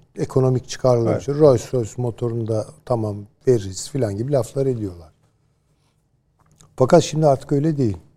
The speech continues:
Speaker 1: Benim gördüğüm kadarıyla İngiltere, e,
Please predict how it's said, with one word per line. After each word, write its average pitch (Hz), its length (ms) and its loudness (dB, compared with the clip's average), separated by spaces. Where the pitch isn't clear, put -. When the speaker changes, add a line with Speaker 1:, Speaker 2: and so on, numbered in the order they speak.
Speaker 1:
Benim 120 260 -2
gördüğüm 113 320 2
kadarıyla 107 440 -4
İngiltere, 131 640 0
e, 120 380 0